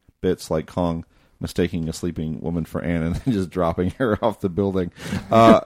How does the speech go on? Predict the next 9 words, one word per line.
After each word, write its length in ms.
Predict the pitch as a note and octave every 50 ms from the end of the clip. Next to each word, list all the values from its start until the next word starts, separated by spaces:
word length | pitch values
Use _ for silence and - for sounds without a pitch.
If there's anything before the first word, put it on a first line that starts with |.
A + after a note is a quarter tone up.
| - - A#2
were 200 | G#2+ A2 A2+ -
excised 460 | - A2+ - - - A2 G2+ G#2 F#2+
by 100 | G#2 G2
censors 400 | F2+ - - G2 F#2 - G2 F#2
and 140 | F2+ F2+ F2+
found 200 | - F#2+ F#2 F#2
their 80 | F2 E2
way 140 | F2 E2+ E2+
back, 420 | D#2 D#2+ E2+ E2 D#2 - - -